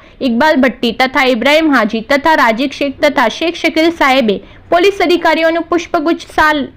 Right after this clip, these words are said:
અને સ્મૃતિ ભેટ આપી સન્માન કર્યું હતું. આ પ્રસંગે સામાજિક અગ્રણી હાજી રેહાન સાહેબ તથા રાવ સાહેબ તથા સાગર સર તથા ઉસામા સર ઉપસ્થિત રહ્યા હતા. નઈમ મુતંજીરે વિદ્યાર્થીઓને મોટિવેટ કરી ધોરણ દસ અને બાર પછી શું વ્યવસાયિક માર્ગદર્શન આપ્યું હતું.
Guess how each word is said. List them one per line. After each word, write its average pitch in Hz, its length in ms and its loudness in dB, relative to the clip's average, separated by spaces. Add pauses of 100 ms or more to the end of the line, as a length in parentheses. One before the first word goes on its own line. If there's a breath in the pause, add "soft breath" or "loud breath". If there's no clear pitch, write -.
(100)
અને 262 280 2
સ્મૃતિ 320 460 0
ભેટ 285 260 2
આપી 262 220 -2
સન્માન 302 460 0
કર્યું 214 320 0
હતું. 190 260 -2 (380 loud breath)
આ - 140 2
પ્રસંગે 370 500 0
સામાજિક 311 540 0
અગ્રણી 294 380 2
હાજી 269 280 2
રેહાન 277 300 2
સાહેબ 247 400 0
તથા 214 260 0
રાવ 294 240 2
સાહેબ 320 360 2
તથા 285 220 0
સાગર 254 380 0
સર 277 300 0
તથા 254 240 -2
ઉસામા 311 480 0
સર 330 240 0
ઉપસ્થિત 262 520 -2
રહ્યા 208 300 2
હતા. 185 320 -2 (320 loud breath)
નઈમ 302 240 2
મુતંજીરે 320 720 2
વિદ્યાર્થીઓને 294 640 0
મોટિવેટ 294 520 2
કરી 240 240 0
ધોરણ 285 360 2
દસ 330 240 2
અને 330 160 0
બાર 277 240 2
પછી 277 300 -2
શું 247 320 0 (240 loud breath)
વ્યવસાયિક 320 480 0
માર્ગદર્શન 269 560 0
આપ્યું 247 400 0
હતું. 190 260 -2